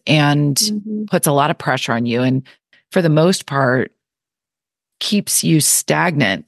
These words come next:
Speaker 1: because you're unwilling to try and learn,
Speaker 2: Right.
Speaker 1: you know?
Speaker 2: Yeah. A-, and this is why I'm, like, getting excited, 'cause this is why I love being a working mom, because could you ima-, I mean, if you think about it, this applies to every aspect of your life ever, right? Like,
Speaker 1: Yeah.
Speaker 2: as a mom,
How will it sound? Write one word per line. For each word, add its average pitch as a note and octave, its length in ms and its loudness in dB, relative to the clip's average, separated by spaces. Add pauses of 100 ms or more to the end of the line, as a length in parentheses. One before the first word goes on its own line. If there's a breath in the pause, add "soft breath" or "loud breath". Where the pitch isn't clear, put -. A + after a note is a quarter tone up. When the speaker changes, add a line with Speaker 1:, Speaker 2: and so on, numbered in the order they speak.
(100)
Speaker 1:
because C3+ 480 2
you're C#3 200 2
unwilling B2 520 2
to - 140 -6
try F#2 560 -4 (140)
and C3 200 0
learn, A#2 380 -2 (100)
Speaker 2:
Right. F#3 280 -2
Speaker 1:
you C#3+ 80 -12
know? C3 240 -2 (260)
Speaker 2:
Yeah. F3+ 220 0
A-, - 80 -6 (140)
and A#3 120 2
this E4 160 0
is G4+ 160 2
why G#3+ 220 4
I'm, A#3 160 0
like, B3+ 140 -6
getting F#3 180 -4
excited, F3 320 -8
'cause G3+ 100 -12
this C#4 140 -10
is F#4 160 0
why G3 240 2
I F3+ 40 -2
love E3+ 300 -6
being E3+ 160 -20
a E3+ 40 -20
working - 340 -20
mom, - 220 -12
because F3+ 380 -4 (760)
could D#4+ 160 0
you C#5+ 180 4
ima-, E3+ 260 0
I G#3+ 80 -2
mean, A#3 320 0 (380)
if C#4 160 -2
you F4+ 80 2
think G4+ 200 0
about F3 280 -2
it, F3+ 140 -8
this C#4 180 -2
applies A3+ 380 -2
to - 180 -10
every G3+ 260 -4
aspect F#3 380 -6
of E3+ 80 -12
your D#3+ 120 -6
life C#3+ 200 -8 (180)
ever, F3+ 320 -8
right? F#3 220 2
Like, F3+ 180 2
Speaker 1:
Yeah. F3+ 140 0
Speaker 2:
as F#3 60 -6
a F#3 60 0
mom, G3+ 460 2